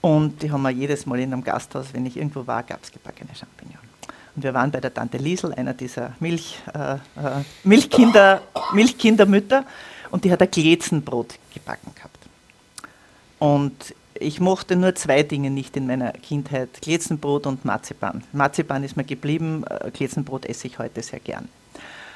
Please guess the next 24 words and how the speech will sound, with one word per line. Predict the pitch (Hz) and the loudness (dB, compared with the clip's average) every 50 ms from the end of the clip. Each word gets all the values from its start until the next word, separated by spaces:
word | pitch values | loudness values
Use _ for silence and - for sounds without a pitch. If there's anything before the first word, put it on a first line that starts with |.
| - - - - - _ _ _ _ _ _ _ - | -20 -20 -20 -20 -20 _ _ _ _ _ _ _ 6
Und | 233 214 214 208 - - | 8 8 8 6 0 -4
wir | - 175 180 175 | 4 4 4 4
hätten | - 180 185 - - 185 165 | 6 2 0 0 0 -2 -2
das | 170 156 - | -2 -4 -4
essen | - 120 123 - - 156 | -4 -6 -6 -4 -6 -6
sollen | 147 - 175 185 208 202 | -4 0 2 2 2 2
und | - | 0
ich | 165 170 | 0 -4
hab | 160 | -6
gesagt, | - - 165 151 - | -6 -10 -12 -12 -12
„Ich | - - - - | -16 -14 -12 -10
mag | 95 - - - - | -10 -10 -12 -14 -14
das | - - - - | -16 -16 -14 -12
nicht.“ | 110 101 - - - - - - - _ _ | -14 -14 -14 -18 -20 -20 -20 -20 -20 _ _
Und | - 110 110 | -14 -10 -8
mein | 110 117 110 | -8 -8 -8
Vater | - - 101 - - 127 123 | -8 -10 -10 -8 -8 -10 -8
hat | 123 110 - | -10 -12 -12
gesagt, | - - - - - - - - - - - _ _ - | -14 -12 -12 -12 -12 -12 -20 -20 -20 -20 -20 _ _ -10
„Wenn | 143 127 143 151 | -6 -4 -2 -2
du | 175 165 | -2 0
das | - 156 160 160 - | 2 0 0 2 0
nicht | 185 170 160 - - | -2 -2 -2 -6 -8
isst, | - 208 247 247 - - - - | -4 -4 -4 -4 -6 -14 -16 -20